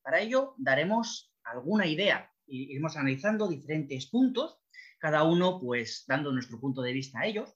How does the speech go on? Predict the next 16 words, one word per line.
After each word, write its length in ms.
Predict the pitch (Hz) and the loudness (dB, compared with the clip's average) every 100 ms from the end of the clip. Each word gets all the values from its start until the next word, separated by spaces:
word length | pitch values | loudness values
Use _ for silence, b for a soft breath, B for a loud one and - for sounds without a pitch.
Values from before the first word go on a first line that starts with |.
| _ _ _ _ _ _ - B B B | _ _ _ _ _ _ -20 B B B
Y, 120 | 170 | 0
hombre, 260 | 196 170 131 | 2 2 2
la 100 | 143 | 2
verdad 220 | 151 190 | 2 2
es 120 | 220 | 0
que 160 | 214 208 | -2 -2
de 80 | 165 | -2
inicio 580 | 180 190 214 214 208 - | -2 -2 0 0 -2 -8
yo 520 | 240 165 180 180 - _ _ _ _ _ _ | -4 4 4 4 -2 _ _ _ _ _ _
entiendo 480 | 139 143 151 156 160 | -8 -6 -2 0 0
que 120 | 143 | -2
es 120 | 131 | -4
imposible 680 | 147 127 117 - 147 160 175 | -4 -4 -6 -6 -6 -4 -4
prohibir 600 | - 120 113 120 131 - _ | -6 -8 -4 -4 -4 -6 _
la 180 | 107 107 | -10 -6
caza 560 | 113 117 151 139 139 | -6 -6 -2 0 -2